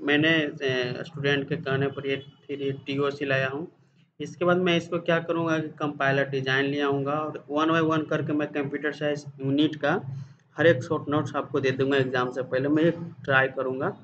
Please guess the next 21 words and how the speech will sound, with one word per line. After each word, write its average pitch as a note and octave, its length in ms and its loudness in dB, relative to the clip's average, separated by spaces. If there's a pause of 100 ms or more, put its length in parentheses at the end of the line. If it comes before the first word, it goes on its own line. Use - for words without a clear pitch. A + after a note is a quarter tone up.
(460)
तो B2+ 60 0
और C3 240 4
आप C3 200 2
लोग D#3+ 180 6
भी E3 100 2
इसको E3 240 0
शेयर D3 320 2
कीजिएगा D3 560 2
और D3+ 260 4
सब्सक्राइब C3+ 540 -4
कीजिएगा C3+ 400 -2
चैनल C3 320 -2
को, C#3 160 -4
तो B2+ 240 0
अच्छा B2 340 -4
होंगे। C3 240 0
और C3+ 200 -2
नोट्स D3 340 2
के D#3+ 140 -2
लिए D3+ 360 2 (440)
मैं C#3 120 4